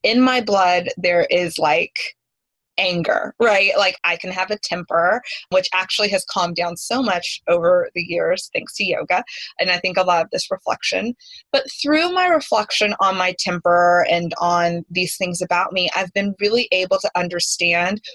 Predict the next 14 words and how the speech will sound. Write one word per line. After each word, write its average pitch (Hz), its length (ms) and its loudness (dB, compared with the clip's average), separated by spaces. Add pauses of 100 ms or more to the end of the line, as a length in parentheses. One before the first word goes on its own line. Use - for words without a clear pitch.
(160)
what 180 340 2
I 202 140 2
need 175 360 -4
to 185 100 -4
shine 180 360 0
my 170 140 0
light 131 300 -2
the 175 80 0
best. - 440 -8 (340)
And 220 280 2
then 277 340 4
here's 202 320 0
the 208 100 -2
key. 180 420 -4